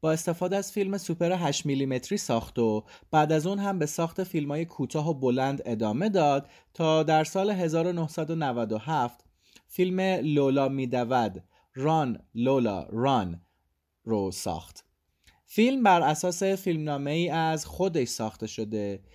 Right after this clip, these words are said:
که همین باعث شهرت جهانی شد. تام تیکوه توی فیلم اطلس ابر که بالاترم معرفی کردیم با خواهران واچوفسکی در نقش کارگردان توی این فیلم هم همکاری داشته. اما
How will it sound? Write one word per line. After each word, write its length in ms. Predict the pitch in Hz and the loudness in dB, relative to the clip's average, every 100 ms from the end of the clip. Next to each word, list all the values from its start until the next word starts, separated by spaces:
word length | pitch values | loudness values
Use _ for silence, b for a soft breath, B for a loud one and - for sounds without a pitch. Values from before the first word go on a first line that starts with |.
| b b | b b
که 380 | - 135 131 127 | -2 2 2 0
همین 320 | 156 185 214 196 | -2 0 0 2
باعث 260 | 139 151 | 2 0
شهرت 600 | 185 - 135 127 147 156 | -4 0 0 0 -2 -2
جهانی 540 | 170 135 120 120 113 110 | -2 -2 -2 -2 -4 -4
شد. 260 | - 82 _ b b - | -6 -12 _ b b -2
تام 220 | 214 247 | 0 2
تیکوه 500 | 254 240 214 202 196 | 0 -2 0 2 2
توی 260 | 190 202 | 2 0
فیلم 340 | 196 202 190 190 | 0 -2 -2 0
اطلس 460 | 131 127 135 123 - | 0 0 -4 -4 -2
ابر 400 | 156 139 117 117 - b b | 0 2 2 -2 -10 b b
که 440 | - 147 139 139 131 135 | -4 0 2 2 0 2
بالاترم 600 | 139 143 143 190 170 135 | 4 4 2 2 2 2
معرفی 460 | 123 120 117 120 120 | 0 0 -2 -4 -6
کردیم 560 | 135 113 123 160 139 | -2 -4 -2 -2 0
با 340 | 120 117 113 110 | 2 2 2 0
خواهران 600 | - 123 127 127 151 180 | 0 0 2 2 0 0
واچوفسکی 880 | 151 117 123 - - 156 120 113 b b b | -2 0 -4 -6 -4 -2 0 -2 b b b
در 180 | 139 139 | 0 0
نقش 240 | 151 160 | 0 -4
کارگردان 920 | 185 - 156 117 113 107 104 113 113 117 b b | -6 -2 2 2 2 0 -2 -2 -4 -6 b b
توی 120 | - 196 | 0 2
این 180 | 190 | 2
فیلم 280 | 185 185 175 | -2 -2 0
هم 120 | 170 165 | 0 -2
همکاری 500 | 147 104 - 95 71 | -2 -2 -2 -6 -6
داشته. 300 | 52 - - _ _ _ _ _ _ _ _ _ _ | -10 -16 -20 _ _ _ _ _ _ _ _ _ _
اما 680 | - 240 247 247 233 226 226 | 2 4 4 4 4 2 0